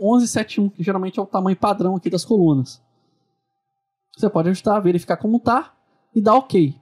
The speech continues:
Não ficou legal. Volto lá. Cor da coluna. Vou deixar como tava, três e sete e um. Ok.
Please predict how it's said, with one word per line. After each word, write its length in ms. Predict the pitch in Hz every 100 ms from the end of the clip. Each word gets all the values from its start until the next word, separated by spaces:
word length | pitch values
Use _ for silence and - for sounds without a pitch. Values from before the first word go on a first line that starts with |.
| _ _ _ _ _ _ _ _ _ _ _ _
Não 100 | 165
ficou 280 | 156 220 202
legal. 440 | 233 233 175 160 170 -
Volto 280 | 143 143
lá. 320 | 233 247 311 - _ _ _ _ _ _ _ _ _ _ _ _ _ _ - _
Cor 140 | 180 170
da 80 |
coluna. 420 | 170 247 240 247 247 _ _ _ _ _ _ _
Vou 100 | 180
deixar 220 | 214 208 180
como 180 | 233
tava, 280 | 233 185 190
três 280 | 202 202 208
e 40 |
sete 260 | 208 208 -
e 40 |
um. 140 | 208 - - _ _ _ _ _ _ _ _ _ _ _ - - _ _ _ _ _ _ 415 _ _ _ _ _ _ _ _ _ _ _ -
Ok. 480 | 220 - 240 277